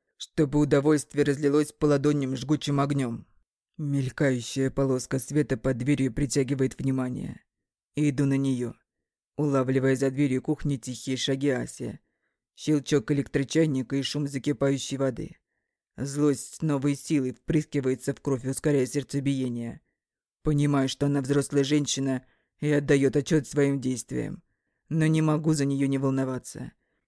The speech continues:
И чем больше волнуюсь, тем сильнее не хочу никуда от себя отпускать.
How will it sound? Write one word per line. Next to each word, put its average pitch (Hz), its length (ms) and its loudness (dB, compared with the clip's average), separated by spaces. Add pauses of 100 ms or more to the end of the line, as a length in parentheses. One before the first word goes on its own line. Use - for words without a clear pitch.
(140)
И 160 100 0
чем 147 300 0
больше 135 300 2
волнуюсь, 135 520 0
тем 135 200 -2
сильнее 143 420 0
не 131 140 -2
хочу 151 260 -2
никуда 139 340 2
от 131 120 -2
себя 135 220 2
отпускать. - 600 -4